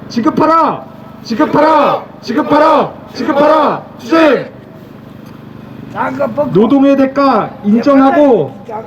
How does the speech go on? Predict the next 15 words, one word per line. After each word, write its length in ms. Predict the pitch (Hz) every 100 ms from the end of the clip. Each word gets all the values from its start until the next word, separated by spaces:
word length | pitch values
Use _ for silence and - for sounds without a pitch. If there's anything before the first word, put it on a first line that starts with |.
| 214 -
하청 440 | - 254 - 285 294
노동자도 840 | 285 294 285 294 302 294 196 139
성과급을 960 | - - 285 320 302 311 330 302 185 139 - -
지급하라. 840 | - 277 339 294 320 339 - - - - - -
지급하라! 840 | - 233 - 294 - 302 202 - -
지급하라! 760 | - 247 294 - 311 311 277 - - -
지급하라. 720 | - 294 294 311 311 233 - -
추진. 220 | - 320 349 311 262 240 - - - - - - - - - -
네. 180 | 131 110 - - - - - - -
최대 320 | - 269 285 302
실적 580 | 294 - 302 262 - - - - - - -
노벨리스 520 | 160 214 277 285 277
코리아 540 | - 285 302 294 202 139 - -
하청 400 | 262 262 294 311
노동자도 760 | 311 311 302 302 320 294 165